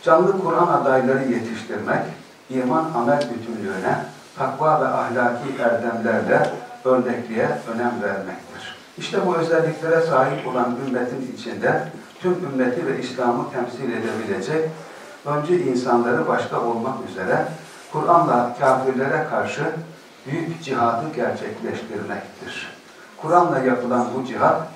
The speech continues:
kapıları açacak ve Allah'ın yardımı sağlanacaktır.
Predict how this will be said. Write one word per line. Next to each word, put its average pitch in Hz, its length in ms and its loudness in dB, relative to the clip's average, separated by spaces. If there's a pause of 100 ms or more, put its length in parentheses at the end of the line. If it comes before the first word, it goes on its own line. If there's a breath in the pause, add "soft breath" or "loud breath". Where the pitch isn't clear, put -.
(160)
kapıları 139 440 0
açacak 120 540 0 (380)
ve 135 60 0
Allah'ın 120 500 2
yardımı 117 560 0
sağlanacaktır. - 1120 -6